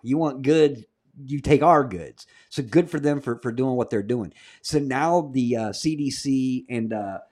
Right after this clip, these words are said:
um, wef and all these other groups now are coming out trying to say that the gardens that you and I grow in our own backyard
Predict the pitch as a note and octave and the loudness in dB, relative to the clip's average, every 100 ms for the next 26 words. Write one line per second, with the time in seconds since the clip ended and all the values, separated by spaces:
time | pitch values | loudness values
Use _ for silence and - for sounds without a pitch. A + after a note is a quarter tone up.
0 | _ _ _ A#2+ A2 A2 C#3 C#3+ C#3 B2+ | _ _ _ -6 -4 2 6 8 6 4
1 | B2+ C3 B2+ B2 G2 C3+ D3 D3 B2+ B2+ | 6 6 8 6 6 8 8 6 0 4
2 | C#3+ D3+ D3 A2 - B2 A#2+ A2+ - C3 | 8 8 8 4 -2 -2 0 -2 -2 -2
3 | B2 A2+ - A#2+ A#2 G#2+ G#2 G2+ _ _ | -2 -2 0 2 2 0 -4 -6 _ _
4 | _ B2+ A2+ C3 D#3+ D#3+ C3+ A2 A2 B2+ | _ -4 4 8 8 6 0 -2 2 0
5 | B2 D#3 F3+ C3+ C#3 D3 A#2 B2 C#3+ D#3 | 4 6 6 4 -2 -4 -2 0 0 -2
6 | - C3 B2 C3 C#3 C#3 B2+ B2+ - A2+ | -2 0 2 2 2 4 2 2 0 0
7 | B2 D3 D3 | 0 0 -4